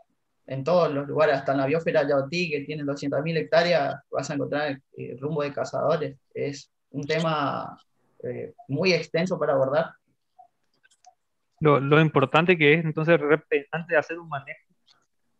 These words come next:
Speaker 2: repensar, eh, la, las cosas, porque hay varios puntos de vista acá.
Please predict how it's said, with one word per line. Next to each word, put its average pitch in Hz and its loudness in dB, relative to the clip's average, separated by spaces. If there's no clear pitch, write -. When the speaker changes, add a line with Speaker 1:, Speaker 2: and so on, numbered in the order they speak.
Speaker 2:
repensar, 151 2
eh, 127 0
la, 139 4
las 135 -2
cosas, 180 2
porque 151 2
hay 165 4
varios 175 2
puntos 185 -6
de 147 2
vista 196 -4
acá. 123 -8